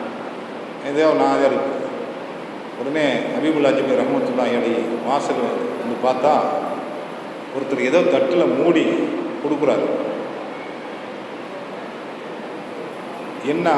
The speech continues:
"இல்ல, நான் கொடுக்குறேன்," அப்படின்னு. அவர் ஏதோ பார்த்த முகமாகவும் தெரியல, தெரியாத முகம். இவங்க எதுவும் சொல்லல, வாங்கிட்டு உள்ள வந்தாங்க,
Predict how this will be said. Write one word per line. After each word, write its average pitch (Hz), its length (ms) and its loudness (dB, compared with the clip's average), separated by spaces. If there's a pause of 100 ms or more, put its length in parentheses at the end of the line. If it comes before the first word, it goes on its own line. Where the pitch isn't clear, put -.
(960)
"இல்ல, 160 300 4
நான் 123 440 -2
கொடுக்குறேன்," 120 300 2
அப்படின்னு. - 340 -4 (1600)
அவர் 143 160 4
ஏதோ 143 200 4
பார்த்த 165 400 4
முகமாகவும் 160 540 4
தெரியல, 139 320 4 (1500)
தெரியாத 180 380 4
முகம். 143 280 4 (800)
இவங்க 156 180 2
எதுவும் 175 420 4
சொல்லல, 165 140 4 (760)
வாங்கிட்டு 160 380 2
உள்ள 156 140 4
வந்தாங்க, 131 360 4